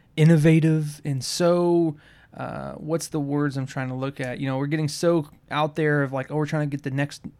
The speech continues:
best thing, the new thing, the, the modern thing," whatever it may be, that we in-, eventually try to, s-, you know, eventually, <laughs> you know, stray away from the base of what is Star Wars, right?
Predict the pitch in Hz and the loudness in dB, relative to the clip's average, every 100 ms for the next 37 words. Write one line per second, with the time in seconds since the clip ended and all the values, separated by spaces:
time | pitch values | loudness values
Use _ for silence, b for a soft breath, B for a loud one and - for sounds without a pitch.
0 | - - 143 - 151 143 135 127 120 135 | -12 -4 -4 -4 -4 -4 -4 -8 -12 -10
1 | 143 156 147 151 143 139 127 127 - b | -4 -2 -2 -2 -2 -2 -6 -12 -14 b
2 | b b 139 151 156 151 139 127 135 127 | b b -2 2 2 2 0 -2 -6 -4
3 | 143 165 165 151 143 139 131 170 143 - | 2 2 2 0 0 -2 -4 -2 -2 -4
4 | B _ 147 151 170 165 180 - 165 175 | B _ -4 -4 -2 -2 -2 -4 -6 -4
5 | 160 143 147 127 123 - - 156 139 139 | -4 -4 -4 -6 -8 -16 -12 -6 -4 -2
6 | 143 156 147 - - 170 190 B B B | -2 0 -2 -2 0 2 2 B B B
7 | B - - 185 170 160 170 185 185 165 | B -8 2 4 4 4 6 6 4 2
8 | 151 165 151 147 147 143 147 131 151 147 | 0 0 0 -2 -4 -4 -4 0 0 0
9 | 151 139 127 - 143 143 139 - 139 135 | -2 -6 -8 -14 -10 -8 -8 -8 -10 -8
10 | - - 151 147 127 123 120 - - 135 | -12 -2 0 0 -6 -10 -14 -18 -10 -8
11 | 135 | -6